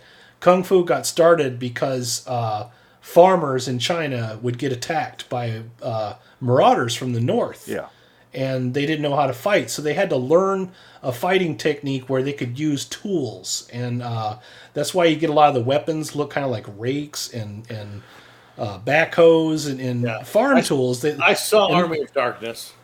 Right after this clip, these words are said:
Speaker 2: Yeah.
Speaker 1: the whole
Speaker 2: <laughs> Oh,
Speaker 1: point of
Speaker 2: God.
Speaker 1: the kung fu is, is to, to disorient your enemy so much that you can beat the shit out of them, is, is how kung fu got started. And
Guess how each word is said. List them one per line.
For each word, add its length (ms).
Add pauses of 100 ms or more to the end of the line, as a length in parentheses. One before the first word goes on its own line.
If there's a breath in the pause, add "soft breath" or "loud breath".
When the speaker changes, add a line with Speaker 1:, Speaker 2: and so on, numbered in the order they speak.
Speaker 2:
Yeah. 300
Speaker 1:
the 160
whole 200
Speaker 2:
<laughs> 20
Oh, 20
Speaker 1:
point 360
of 80
Speaker 2:
God. 180
Speaker 1:
the 60
kung 240
fu 340
is, 200
is 240
to, 340
to 180
disorient 760
your 160
enemy 360
so 240
much 280
that 100
you 140
can 140
beat 240
the 80
shit 260
out 180
of 100
them, 240
is, 160
is 220
how 160
kung 240
fu 180
got 240
started. 400
And 340